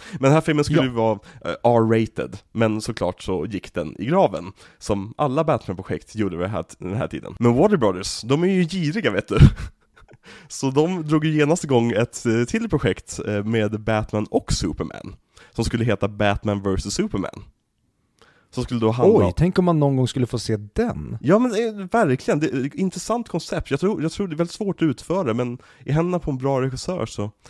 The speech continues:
Speaker 1: Men det skulle då handla om en pensionerad Batman som har slutat och som skulle återvända en sista gång, va?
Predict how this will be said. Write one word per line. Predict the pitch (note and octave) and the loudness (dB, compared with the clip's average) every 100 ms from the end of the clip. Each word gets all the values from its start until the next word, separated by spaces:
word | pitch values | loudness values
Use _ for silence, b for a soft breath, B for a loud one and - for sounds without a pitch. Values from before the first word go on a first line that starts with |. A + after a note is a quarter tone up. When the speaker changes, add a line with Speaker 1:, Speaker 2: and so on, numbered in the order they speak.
| B B - | B B 0
Speaker 1:
Men | D3 C#3+ | 2 4
det | D#3 | 2
skulle | E3+ D#3 | 4 2
då | D3 | 4
handla | C#3+ C#3 B2 | 4 4 2
om | A#2 | 0
en | |
pensionerad | A#2 B2 - C3 C#3+ C#3+ A2 | 2 2 2 2 2 0 0
Batman | F2+ F2+ F#2+ F#2 | 0 0 -2 -4
som | F#2+ | -6
har | |
slutat | - C3 B2 - - A#2 - | -4 0 2 0 -4 -4 -2
och | G#2 | -6
som | - | -6
skulle | A2+ | 0
återvända | B2 A2+ A2+ A2+ G#2+ F#2+ | 0 0 -2 -2 0 0
en | A2 | 0
sista | - A#2 A2+ | -2 -2 -2
gång, | B2+ C3+ G2+ | 2 2 2
va? | F#2 - | -4 -8